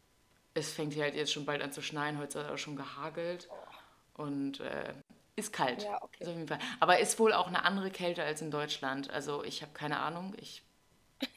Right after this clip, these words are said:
Speaker 1: weiß hier nicht so genau,
Speaker 2: Eine
Speaker 1: aber
Speaker 2: andere
Speaker 1: man wu-,
Speaker 2: Kälte.
Speaker 1: mir wurde gesagt, dass das irgendwie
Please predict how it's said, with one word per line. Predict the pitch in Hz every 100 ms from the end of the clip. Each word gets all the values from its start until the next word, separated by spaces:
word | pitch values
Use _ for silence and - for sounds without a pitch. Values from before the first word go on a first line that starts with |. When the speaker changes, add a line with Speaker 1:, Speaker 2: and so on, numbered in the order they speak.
| -
Speaker 1:
weiß | 156 -
hier | 180
nicht | 165 -
so | 180
genau, | 180
Speaker 2:
Eine | -
Speaker 1:
aber | 170 151
Speaker 2:
andere | 151 156 226 214 -
Speaker 1:
man | 165 156
wu-, | 175
Speaker 2:
Kälte. | 180
Speaker 1:
mir | 170 151
wurde | 190 190
gesagt, | 175 151 156 170 - - 165
dass | 160
das | 170 156
irgendwie | 165 165 165 151 156 151 -